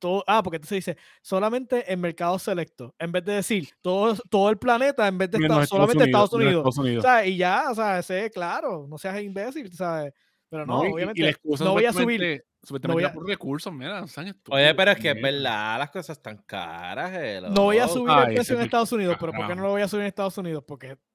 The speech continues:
Speaker 1: ahora mismo Microsoft, irónicamente, de venir de la otra generación que no estaba ni, ni dando dos cartuchos, ahora de momento es una competencia bien fuerte. Y entonces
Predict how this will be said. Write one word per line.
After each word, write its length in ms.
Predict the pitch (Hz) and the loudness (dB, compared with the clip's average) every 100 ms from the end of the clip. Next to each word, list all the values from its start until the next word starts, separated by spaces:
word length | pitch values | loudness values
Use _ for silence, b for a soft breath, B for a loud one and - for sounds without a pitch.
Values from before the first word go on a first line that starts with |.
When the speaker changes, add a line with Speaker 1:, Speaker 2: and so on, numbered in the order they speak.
| _ | _
Speaker 1:
ahora 280 | 143 139 151 | -10 -8 -6
mismo 480 | 175 202 180 160 151 _ _ _ _ _ | -6 -6 -6 -8 -10 _ _ _ _ _
Microsoft, 500 | 151 160 180 175 156 117 | -8 -6 -6 -8 -10 -14
irónicamente, 720 | 127 131 143 160 190 180 156 | -20 -18 -12 -8 -8 -8 -10
de 280 | 143 127 117 | -8 -12 -14
venir 320 | 117 123 120 | -14 -16 -12
de 80 | 135 | -8
la 100 | 143 | -6
otra 160 | 147 156 | -2 -2
generación 400 | 160 160 180 170 | -2 -4 -4 -8
que 140 | 135 | -10
no 140 | 113 - | -12 -12
estaba 420 | 135 135 147 143 b b - | -8 -4 -4 -4 b b -12
ni, 400 | 131 127 120 120 | -8 -8 -8 -8
ni 140 | 127 | -6
dando 260 | 127 143 151 | -4 -2 0
dos 160 | 160 | 0
cartuchos, 580 | - 156 190 190 - 156 - _ _ - | 0 0 2 2 2 -4 -6 _ _ -8
ahora 260 | 117 113 | -6 -4
de 80 | 127 | -4
momento 580 | 131 165 240 196 180 196 - | -2 0 0 0 0 -2 -10
es 100 | 123 | -8
una 160 | 131 | -8
competencia 500 | 131 131 147 208 220 | -8 -6 -4 0 0
bien 380 | 139 117 113 170 | -2 -8 -8 -8
fuerte. 440 | - 127 - 117 _ _ _ _ _ - | -6 -8 -8 -18 _ _ _ _ _ -10
Y 120 | 127 | -10
entonces 500 | 110 117 175 170 | -8 0 4 4